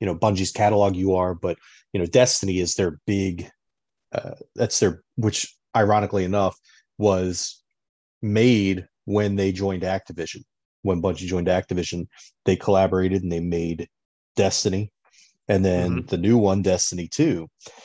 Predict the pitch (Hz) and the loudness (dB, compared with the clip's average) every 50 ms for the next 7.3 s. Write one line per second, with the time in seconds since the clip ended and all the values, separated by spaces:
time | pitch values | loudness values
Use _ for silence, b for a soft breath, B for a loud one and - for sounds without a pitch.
0 | B B B B B _ _ - - 110 101 98 95 92 90 - - - 113 98 | B B B B B _ _ -8 -4 -4 -2 -2 -2 -4 -4 -4 0 2 2 4
1 | 95 92 92 90 87 87 _ _ _ _ _ _ _ _ _ _ _ _ _ _ | 4 4 2 2 0 -4 _ _ _ _ _ _ _ _ _ _ _ _ _ _
2 | _ - 147 131 131 127 - - 113 104 104 - - - 196 196 156 110 101 98 | _ 2 4 4 4 2 0 -2 -4 -4 -4 -6 -2 0 2 2 2 2 0 -2
3 | 101 104 _ _ _ _ _ - 110 98 - - 110 85 - 104 101 101 101 92 | -6 -10 _ _ _ _ _ -4 -4 -4 0 -2 -2 0 2 2 2 4 2 0
4 | 92 - _ _ - - 107 92 92 87 90 92 87 87 - _ - - 87 85 | -4 -8 _ _ -6 -2 2 2 2 2 0 -4 -4 -6 -6 _ -6 -2 -2 -2
5 | 87 - _ _ _ _ _ _ _ _ _ _ _ _ _ - 98 95 101 95 | -2 -4 _ _ _ _ _ _ _ _ _ _ _ _ _ -6 -2 -2 0 0
6 | 87 90 90 87 - - - 214 226 220 117 87 87 - - - 85 82 80 78 | -2 -4 -4 -2 -2 0 4 4 6 6 4 2 -2 -4 -8 -12 -12 -12 -12 -12
7 | 80 82 87 87 87 85 | -10 -8 -6 -4 -4 -6